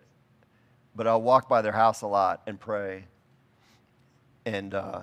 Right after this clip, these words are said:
I texted him last week. I was like, "Hey, just tell Chandy that we love her and we're praying for her." And, um,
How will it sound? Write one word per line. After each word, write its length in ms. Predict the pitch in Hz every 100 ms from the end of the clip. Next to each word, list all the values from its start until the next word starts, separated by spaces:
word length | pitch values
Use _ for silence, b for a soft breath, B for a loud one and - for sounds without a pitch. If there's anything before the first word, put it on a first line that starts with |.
| -
I 60 | 110
texted 400 | - 160 - 127
him 100 | 113
last 300 | 113 110 117
week. 300 | 110 104 104
I 20 |
was 140 | 101
like, 160 | 117 104
"Hey, 160 | 120 117
just 240 | 139 -
tell 120 | 156
Chandy 380 | 123 131 113 104
that 100 | 95
we 120 | 101
love 180 | 98 101
her 260 | 101 101 87 _ _ _ _ _ _ _ _ _ _ _ _ _ _ _ _
and 160 | - 104
we're 100 | 95
praying 320 | - 98 90
for 160 | - -
her." 120 | 107 104 _ _ _ _ _ _ _ _ _ _ _ _ _ _ _
And, 260 | 104 98 98
um, 340 | 101 95 92